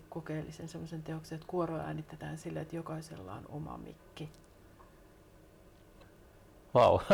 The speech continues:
Speaker 2: <laughs> Aloin miettimään, että toihan on aika siisti idea. Kaikilla on pieni rööde
Speaker 1: Joo.
Speaker 2: nappimikrofoni tuossa.
Speaker 1: Niin, se oli sen semmonen niinku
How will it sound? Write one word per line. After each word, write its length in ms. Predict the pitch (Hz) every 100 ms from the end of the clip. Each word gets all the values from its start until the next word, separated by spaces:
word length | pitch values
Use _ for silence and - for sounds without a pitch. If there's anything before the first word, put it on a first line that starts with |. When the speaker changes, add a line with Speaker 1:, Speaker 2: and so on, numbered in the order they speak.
| - 202 - 180
Speaker 2:
<laughs> 640 | - 110 - - - - -
Aloin 180 | 101 92
miettimään, 340 | 92 - 85
että 140 | 90 -
toihan 240 | - 87 92
on 120 | 110 - - - - - - - - - - - - - - - - - -
aika 180 | - 98
siisti 380 | 95 - - 117
idea. 200 | 110 113 - - - - - - - - - - - - -
Kaikilla 360 | 104 85 87 87
on 100 | 87 - - - - - -
pieni 240 | - 90 87
rööde 480 | 95 92 87 92 - - - - - - -
Speaker 1:
Joo. 280 | 220 220
Speaker 2:
nappimikrofoni 840 | 117 113 - 104 92 107 - 104 110
tuossa. 240 | - 254
Speaker 1:
Niin, 100 | 302
se 140 | 302
oli 160 | 302 285
sen 280 | 269 269 254
semmonen 520 | - 247 220 202 185
niinku 560 | 180 170 180 170 -